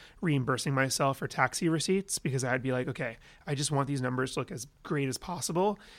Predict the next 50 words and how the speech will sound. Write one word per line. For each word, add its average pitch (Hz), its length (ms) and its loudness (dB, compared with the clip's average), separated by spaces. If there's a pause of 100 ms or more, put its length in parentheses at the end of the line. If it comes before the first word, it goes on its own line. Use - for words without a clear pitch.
(140)
And 139 280 0
the 139 40 2
least 143 340 0
that 139 80 2
I 135 100 4
can 151 120 -4
take 143 220 -4
out 156 160 -2
of 123 80 -4
the 131 60 -4
business, 139 580 0
you 151 80 -6
know, 131 160 -2
helps 131 340 -2
us - 140 -4
kind 131 160 -6
of 120 100 -8
show 135 320 0
that 127 120 -4
the 120 80 -6
business 123 280 -4
is 117 140 -6
working." 123 420 -4 (460)
And, 135 380 0
um, 123 400 0 (160)
and 143 100 0
so 147 220 4
I, 143 240 2 (320)
you 151 100 0
know, 135 60 2
I 135 40 2
just, 131 240 -2 (300)
and 190 100 4
I 196 40 8
also 220 280 8
just 151 200 0
wanted 151 320 6
to - 80 -6
make 143 160 0
sure 147 200 4
that 135 140 2
the 139 80 -4
team 147 480 0
was 131 220 0
as 123 120 -4
comfortable 139 600 0
as 131 100 0
they 123 140 -4
could 147 260 -2
be 135 300 0